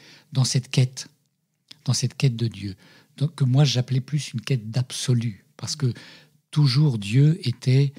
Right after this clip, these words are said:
resté un Dieu Père, et le Dieu Père, je, je continuais d'avoir du mal avec ce Dieu Père. Sans oublier le Christ, mais un Christ hors de l'Église. Euh,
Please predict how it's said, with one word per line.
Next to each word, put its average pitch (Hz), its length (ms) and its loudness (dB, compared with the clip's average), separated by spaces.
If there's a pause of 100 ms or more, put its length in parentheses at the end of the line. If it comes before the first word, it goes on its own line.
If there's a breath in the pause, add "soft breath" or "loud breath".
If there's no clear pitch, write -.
(340 loud breath)
resté 131 460 0
un 120 100 2
Dieu 110 260 0
Père, 113 520 -4
et 107 40 -6
le 107 140 -6
Dieu 104 200 -6
Père, 123 280 -2
je, 104 180 -6 (280)
je 110 120 -4
continuais 120 540 -2
d'avoir 113 340 -6
du 107 120 -12
mal 123 340 -4 (220)
avec 98 240 -14
ce - 100 -16
Dieu 95 220 -18
Père. - 280 -18 (760 loud breath)
Sans 147 320 2
oublier 127 260 2
le 139 120 4
Christ, 120 360 -4
mais 107 100 -4
un 110 120 -4
Christ - 420 -6 (300)
hors 127 220 0
de 113 100 -6
l'Église. 92 540 -14 (1600 loud breath)
Euh, 107 200 -6